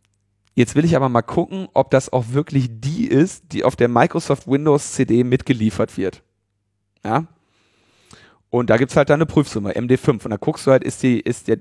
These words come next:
ist diese Datei die gleiche, wie ich erwartet habe. So. Und einer der einfachsten, äh, Tool-, einer der einfachsten Tricks ist natürlich, du patchst das M D fünf,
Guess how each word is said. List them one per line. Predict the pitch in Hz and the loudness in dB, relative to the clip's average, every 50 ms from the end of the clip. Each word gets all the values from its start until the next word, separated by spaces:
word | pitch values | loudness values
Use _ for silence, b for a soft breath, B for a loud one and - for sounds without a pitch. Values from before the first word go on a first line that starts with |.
| - _ | -4 _
ist | 120 - - | -12 -10 -8
diese | - 117 117 117 | -8 -8 -4 -2
Datei | 110 107 - - - 110 113 120 131 143 | -2 -2 -2 -2 0 2 2 4 4 2
die | 143 - 107 | 2 0 -4
gleiche, | - 110 110 113 117 123 - - 131 123 120 110 | -4 -2 2 2 2 2 2 0 2 2 2 0
wie | 135 104 - | -2 -4 -4
ich | - - - | -6 -4 -2
erwartet | 90 104 - 98 101 101 - - - - - | -2 -2 -2 -2 -4 -4 -6 -8 -12 -10 -8
habe. | - 120 - - - - B B B B B B B B B B B | -8 -6 -6 -8 -12 -14 B B B B B B B B B B B
So. | - - - - - - b b b b b | -10 -10 -8 -8 -10 -14 b b b b b
Und | - 113 - | -4 -2 0
einer | 104 120 131 139 | 2 2 2 4
der | 131 123 110 110 | 2 2 2 2
einfachsten, | 123 143 - - 147 139 - - - 123 123 120 120 113 - - | 2 0 2 2 0 0 0 -4 -8 -8 -8 -8 -8 -8 -4 0
äh, | 127 117 110 | 2 2 2
Tool-, | - - - 156 160 165 - - - | 0 -2 -2 2 2 2 2 2 0
einer | - 117 123 123 120 | 0 2 2 4 4
der | 117 107 | 2 2
einfachsten | - 123 131 - 131 - - - 110 | 2 0 0 0 -2 -4 -4 -8 -6
Tricks | - - 139 - | -4 -4 -2 -2
ist | - 135 - - | -4 -6 -4 -2
natürlich, | 123 - - 127 135 131 - | -4 -2 -2 -2 -2 -2 -4
du | 127 107 | -6 -8
patchst | - - - - - - - - | -4 -2 -2 -2 -2 -2 0 0
das | 117 113 - | 0 0 0
M | - 113 113 113 | -4 -4 -2 0
D | 120 110 | 0 0
fünf, | - - 180 175 135 - - - | 2 2 2 2 0 -4 -12 -20